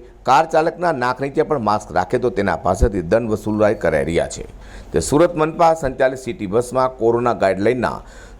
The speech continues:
ખુલ્લેઆમ ધજાગરા ઉડતા નજરે પડ્યા છે. કેટલાક લોકોએ માસ્ક બરાબર ન પહેર્યું હતું, તો એક પણ વ્યક્તિએ સોશિયલ ડિસ્ટન્સનું પાલન કર્યું નહોતું.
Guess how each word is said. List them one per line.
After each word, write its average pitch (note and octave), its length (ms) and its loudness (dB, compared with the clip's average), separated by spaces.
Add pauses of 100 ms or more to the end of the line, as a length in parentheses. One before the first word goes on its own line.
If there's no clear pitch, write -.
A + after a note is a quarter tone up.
(140)
ખુલ્લેઆમ F3 600 4
ધજાગરા C#3+ 480 0
ઉડતા C3 320 -2
નજરે F#2+ 260 -6
પડ્યા D#2 360 -4
છે. - 160 -18 (500)
કેટલાક D3+ 400 4
લોકોએ E3 260 2
માસ્ક C#3 340 -2
બરાબર C3 360 2
ન B2 140 -2
પહેર્યું A#2 380 2
હતું, E3 260 -4 (260)
તો D#2 60 0
એક D3 240 2
પણ F#3+ 160 2
વ્યક્તિએ D3+ 580 0
સોશિયલ C#3+ 380 0
ડિસ્ટન્સનું C3 500 -2
પાલન B2 260 2
કર્યું D#2 280 -6
નહોતું. G2 320 0